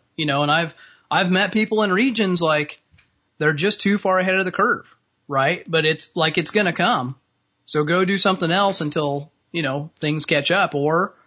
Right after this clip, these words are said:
you do it small scale where you're not dependent upon it.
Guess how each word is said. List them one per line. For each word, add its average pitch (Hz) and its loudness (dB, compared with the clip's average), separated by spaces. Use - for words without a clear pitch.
you 139 0
do 156 2
it 175 0
small 175 2
scale 202 0
where 143 -2
you're 151 2
not 165 2
dependent 196 0
upon 131 -4
it. 143 -4